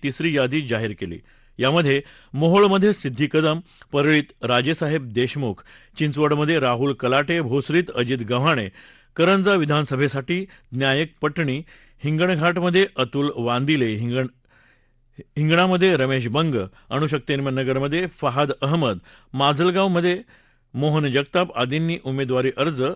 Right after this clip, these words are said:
दाखल केला. शिवसेनेनंही काल वीस उमेदवारांची पुढची यादी जाहीर केली. यामध्ये वरळीमधून मिलिंद देवरा, पुरंदरमधून विजय शिवतारे, कुडाळमधून निलेश राणे, कोल्हापूर उत्तरमधून राजेश शि-, क्षीरसागर आणि दिंडोशीमधून संजय निरुपम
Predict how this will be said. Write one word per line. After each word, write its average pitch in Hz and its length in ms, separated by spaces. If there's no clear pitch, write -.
दाखल 117 360
केला. 85 220
शिवसेनेनंही 170 720
काल 147 280
वीस 147 280
उमेदवारांची 135 580
पुढची 139 380
यादी 170 220
जाहीर 139 280
केली. 147 260
यामध्ये 131 360
वरळीमधून 139 600
मिलिंद 127 400
देवरा, 127 360
पुरंदरमधून 180 720
विजय 135 400
शिवतारे, 147 520
कुडाळमधून 131 720
निलेश 123 360
राणे, 127 320
कोल्हापूर 180 400
उत्तरमधून 147 580
राजेश 135 480
शि-, 131 100
क्षीरसागर 131 640
आणि 143 160
दिंडोशीमधून 175 800
संजय 131 440
निरुपम 127 500